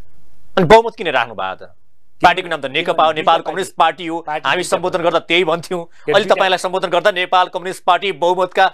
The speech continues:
Speaker 1: संयोजक भन्नु पर्यो।
Speaker 2: हो, हो, किनभने दुईटा भयो नि त, त्यो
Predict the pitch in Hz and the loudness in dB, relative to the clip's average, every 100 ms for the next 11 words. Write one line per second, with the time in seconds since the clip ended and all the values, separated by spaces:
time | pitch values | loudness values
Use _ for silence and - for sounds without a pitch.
0 | - - 196 185 190 196 147 180 202 190 | -4 -6 -2 0 2 2 0 -2 2 2
1 | 185 - - - 117 110 - 185 196 151 | 2 -8 -18 -18 -12 -12 -8 -6 -6 -8
2 | 147 165 170 135 113 151 104 98 117 | -10 -6 -2 0 -2 -4 -10 -10 -12